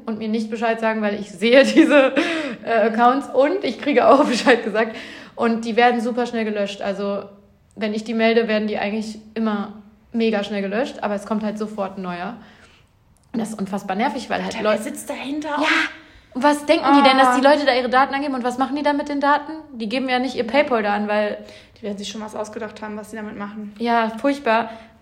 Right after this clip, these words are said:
Speaker 1: Und ich find's aber erstaunlich, dass da auch Leute drauf reinfallen, weil
Speaker 2: Ja,
Speaker 1: wenn
Speaker 2: das
Speaker 1: das
Speaker 2: ist eigentlich
Speaker 1: Kira Bejawi Punkt Unterstrich, das sieht man doch schon mal. Und dann geht man drauf und dann hab ich achtundneunzig Follower.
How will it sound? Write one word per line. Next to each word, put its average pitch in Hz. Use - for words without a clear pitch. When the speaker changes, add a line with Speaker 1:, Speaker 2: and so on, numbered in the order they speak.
Speaker 1:
Und 320
ich 302
find's 285
aber 254
erstaunlich, 269
dass 269
da 240
auch 226
Leute 247
drauf 220
reinfallen, 226
weil 208
Speaker 2:
Ja, 208
Speaker 1:
wenn 240
Speaker 2:
das 254
Speaker 1:
das -
Speaker 2:
ist -
eigentlich 320
Speaker 1:
Kira 330
Bejawi 302
Punkt 339
Unterstrich, 226
das 233
sieht 262
man 220
doch 196
schon 220
mal. 220
Und 220
dann 247
geht 269
man 247
drauf 262
und 254
dann 247
hab 254
ich 247
achtundneunzig 247
Follower. 254